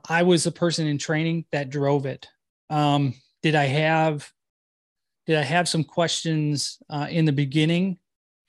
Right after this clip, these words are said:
Um, was I unsure? Yes, I was that way.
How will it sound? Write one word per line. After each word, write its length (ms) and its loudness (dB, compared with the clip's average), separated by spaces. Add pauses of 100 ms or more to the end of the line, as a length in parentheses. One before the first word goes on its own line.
Um, 460 -4
was 180 2
I 160 0
unsure? 800 0 (460)
Yes, 520 -4 (420)
I 100 0
was 240 4
that 240 0
way. 340 -2